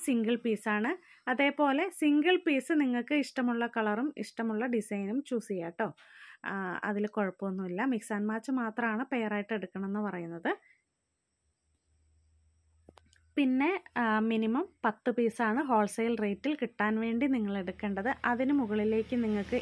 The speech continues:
എത്ര പീസ് വേണമെങ്കിലും നമ്മൾ, നിങ്ങൾക്ക് പർച്ചേസ് ചെയ്യാം. ആ, നൂറോ ഇരുന്നൂറോ ഷോപ്പുകളിലേക്കൊക്കെ വേണ്ടവർ പറയാം കേട്ടോ. ഇത് നല്ലൊരു അടിപൊളി mix and match ആണ് കേട്ടോ. ഇപ്പോൾ കാണിക്കുന്നത് നല്ലൊരു ഡാർക്ക് ഷെയ്ഡാണ്, നല്ലൊരു ഫ്ലോറൽ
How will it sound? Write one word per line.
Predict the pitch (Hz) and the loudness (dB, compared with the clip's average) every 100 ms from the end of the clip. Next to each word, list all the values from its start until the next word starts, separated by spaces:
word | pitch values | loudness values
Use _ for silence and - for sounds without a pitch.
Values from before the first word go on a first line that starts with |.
| - | -4
എത്ര | 226 - 320 311 | -8 -4 -2 0
പീസ് | 240 208 - | 0 -2 -2
വേണമെങ്കിലും | 214 196 196 208 240 359 311 | -4 -4 -2 -2 0 0 0
നമ്മൾ, | 208 196 254 - - - - - - 220 | 0 0 -2 -4 -14 -20 -20 -14 -2 0
നിങ്ങൾക്ക് | 196 196 | 0 -2
പർച്ചേസ് | 220 214 - 214 214 | -2 -4 -2 -4 -2
ചെയ്യാം. | 208 190 359 - _ _ _ - 202 | -2 0 -2 -6 _ _ _ -6 -2
ആ, | 196 196 190 185 - | 0 -2 -2 -4 -4
നൂറോ | 202 190 208 190 | -4 0 0 -2
ഇരുന്നൂറോ | 185 196 208 220 - | -4 -2 -2 -2 -2
ഷോപ്പുകളിലേക്കൊക്കെ | 208 - 214 214 214 220 214 202 285 262 | -4 -2 -2 0 0 -2 -4 -4 -2 0
വേണ്ടവർ | 226 202 202 226 226 | 0 -2 -2 -2 -2
പറയാം | 180 170 170 | -2 -6 -4
കേട്ടോ. | 233 180 _ - - - 208 | -4 -4 _ -20 -20 -10 -4
ഇത് | 240 - 349 | -2 2 2
നല്ലൊരു | 285 269 269 247 | 4 2 4 2
അടിപൊളി | - - 294 254 247 285 311 233 | 0 -4 -2 0 0 0 -2 -4
mix | 208 214 | -2 0
and | 208 | 0
match | 202 208 | 0 0
ആണ് | 190 | -2
കേട്ടോ. | 175 202 185 | -2 -4 -2
ഇപ്പോൾ | - 226 | -4 -2
കാണിക്കുന്നത് | 226 208 208 214 247 - | 0 0 0 -2 -2 -4
നല്ലൊരു | 185 185 220 269 269 233 | -6 -2 0 0 0 0
ഡാർക്ക് | 214 208 - - | 2 0 -4 -4
ഷെയ്ഡാണ്, | 214 196 190 190 349 - - - _ | -2 0 0 0 -4 -6 -20 -20 _
നല്ലൊരു | 233 262 285 285 294 | 0 4 4 2 0
ഫ്ലോറൽ | 233 214 240 | 0 2 0